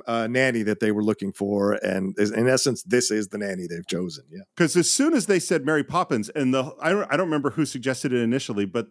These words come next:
Speaker 1: Yeah.
Speaker 2: everyone on the board went, "That's a great idea." And you and I went, "Man, we've just come out of a bunch of war movies,
Speaker 1: <laughs>
Speaker 2: First Blood, Great Escape." We're like, "Yes, Mary Poppins is the perfect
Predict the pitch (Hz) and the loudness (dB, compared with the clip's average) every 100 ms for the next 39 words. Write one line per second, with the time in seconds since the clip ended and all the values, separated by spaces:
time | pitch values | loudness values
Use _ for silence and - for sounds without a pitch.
0 | _ 151 165 180 160 143 120 147 156 131 | _ -2 0 0 2 0 0 2 2 2
1 | 107 117 127 113 123 117 107 170 135 - | 0 -2 -4 -2 0 0 0 -2 -2 -2
2 | 107 113 143 127 117 113 110 123 127 104 | -2 0 2 2 2 0 0 0 0 0
3 | 98 131 139 - 156 139 131 127 110 - | -2 -2 -2 -2 0 2 2 2 -2 -6
4 | - - - 113 135 139 147 104 117 127 | -20 -14 -12 -2 0 2 -2 0 2 4
5 | 139 135 135 127 120 123 - - 139 120 | 4 4 2 2 0 -2 -4 -6 -6 -6
6 | - - 160 147 - 147 139 135 131 120 | -10 -2 0 0 -4 -2 2 2 2 0
7 | - 135 135 - - 143 135 127 _ _ | -2 -2 -2 -6 -2 2 2 0 _ _
8 | 151 156 165 214 311 214 - _ _ 131 | -2 0 0 0 -2 -2 -6 _ _ 0
9 | 147 185 208 160 139 151 147 - 160 165 | 2 2 0 0 0 0 -6 -2 0 0
10 | 147 147 - - - 196 - 196 185 | 0 -6 -6 -16 -2 -2 0 -2 -2